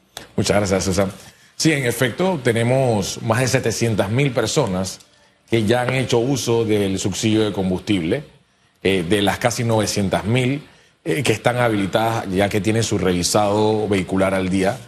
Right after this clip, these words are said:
Esto es un número muy importante, eh, ya que significa de que en el pasado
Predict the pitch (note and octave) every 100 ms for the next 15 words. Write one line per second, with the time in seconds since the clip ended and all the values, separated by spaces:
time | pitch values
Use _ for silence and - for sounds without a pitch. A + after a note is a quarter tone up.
0 | - _ _ - - A#2 B2 C3+ B2 A#2+
1 | C3+ A#2+ A2+ - A#2 G#2+ G#2 E3 - _
2 | _ _ _ G2+ F2+ F2 F#2+ G#2 B2 G#2
3 | G#2+ G2 C#3 C#3 G#2+ G2 E2+ G2 F#2+ F#2
4 | F#2 F2 F2+ - G2+ A2 A2+ G#2 F#2